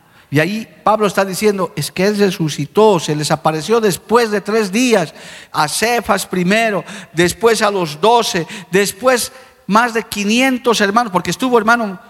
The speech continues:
unos buen tiempo el Señor aquí en la tierra todavía, an-, después de resucitado,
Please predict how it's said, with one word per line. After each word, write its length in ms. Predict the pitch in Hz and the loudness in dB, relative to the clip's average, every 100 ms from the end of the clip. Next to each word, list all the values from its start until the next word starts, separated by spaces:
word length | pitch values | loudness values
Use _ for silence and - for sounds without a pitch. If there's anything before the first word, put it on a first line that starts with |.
| - | -12
unos 360 | 233 226 196 160 _ _ | -2 0 0 -4 _ _
buen 400 | 180 156 226 277 | -8 2 2 2
tiempo 320 | 247 247 240 | -2 -2 0
el 80 | 196 | -2
Señor 260 | 180 202 220 | -2 -2 -2
aquí 200 | 185 214 | -2 -2
en 80 | |
la 100 | 214 | -2
tierra 380 | - 220 254 180 | -4 0 0 -2
todavía, 520 | - 160 160 233 262 160 | -4 2 2 4 2 2
an-, 160 | 196 - | -2 -2
después 340 | 175 147 208 220 | -4 -2 0 0
de 80 | 196 | 0
resucitado, 760 | 165 143 139 147 214 269 185 | -2 -6 -8 -2 0 2 0